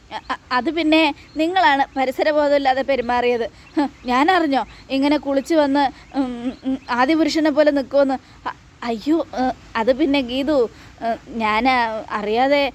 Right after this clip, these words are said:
ആ, സാരമില്ല. എന്തായാലും ഇപ്പം ഞാൻ എന്ത് പറയാനാ? ഈശ്വരാ, എന്നാലും റൂമിലൊരു പാർട്ട്ണർ ഉണ്ടെന്ന് മനസ്സിൽ ചിന്തിക്കുക പോലും ചെയ്യാതെയാണോ ഇങ്ങനെയൊക്കെ ചെയ്യുന്നത്? ഓ, എന്തൊക്കെയായിരുന്നു പടകാളി ചെട്ടിച്ചങ്കിടി എന്നും പറഞ്ഞുകൊണ്ട് വരുന്ന വരവ്. ഓ, ഞാൻ എങ്ങനെ ഇനി നിങ്ങളുടെ മുഖത്ത് നോക്കും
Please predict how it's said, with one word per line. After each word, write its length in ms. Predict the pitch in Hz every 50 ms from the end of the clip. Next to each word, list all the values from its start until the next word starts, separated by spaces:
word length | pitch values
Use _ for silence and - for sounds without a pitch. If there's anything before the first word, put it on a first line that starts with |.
| - - - - - - -
ആ, 120 | 247 240 240
സാരമില്ല. 680 | 240 262 247 240 262 285 302 285 269 254 247 - - -
എന്തായാലും 300 | 233 233 240 247 262 269
ഇപ്പം 160 | 226 262 247
ഞാൻ 220 | 254 240 247 269
എന്ത് 180 | 311 294 277 294
പറയാനാ? 420 | 277 269 262 262 262 262 262 254 254 - - - - - - - -
ഈശ്വരാ, 420 | - - 320 330 403 359 262 247 - -
എന്നാലും 320 | 233 240 254 254 262 285 277
റൂമിലൊരു 460 | 277 269 262 262 285 294 330 320 330
പാർട്ട്ണർ 500 | - 285 269 247 233 - 277 302 320 339
ഉണ്ടെന്ന് 380 | 320 302 302 311 294 320 330 285 - - - - - - -
മനസ്സിൽ 440 | 247 254 247 247 - 330 302 339 330 - -
ചിന്തിക്കുക 440 | - 269 240 247 254 294 277 370 381
പോലും 280 | 302 311 302 311 294 269
ചെയ്യാതെയാണോ 500 | 311 302 294 302 302 320 302 294 294 294
ഇങ്ങനെയൊക്കെ 340 | 277 277 277 285 285 285
ചെയ്യുന്നത്? 500 | 285 - 277 269 269 262 277 254 254 214 - - - _ _ 381
ഓ, 100 | 381 330 - - -
എന്തൊക്കെയായിരുന്നു 800 | 269 247 233 226 247 262 - 294 277 247 247 269 302 294 320 330 311 - - - -
പടകാളി 480 | 247 226 220 220 226 240 254 269 294 302
ചെട്ടിച്ചങ്കിടി 680 | - 285 269 - - 277 226 294 277 262 269 285 294
എന്നും 180 | 294 277 294 285
പറഞ്ഞുകൊണ്ട് 360 | 285 277 269 277 285 285 294
വരുന്ന 300 | 277 269 262 247 269 269
വരവ്. 380 | 254 262 247 240 254 285 320 302 - - - - -
ഓ, 100 | 359 359 - - - 254
ഞാൻ 220 | 247 262 277 302
എങ്ങനെ 280 | 302 285 294 339 349 330
ഇനി 140 | 294 277 269
നിങ്ങളുടെ 280 | 269 262 262 269 254
മുഖത്ത് 380 | 247 254 254 254 226 277 254 254
നോക്കും 260 | 254 247 - 262 254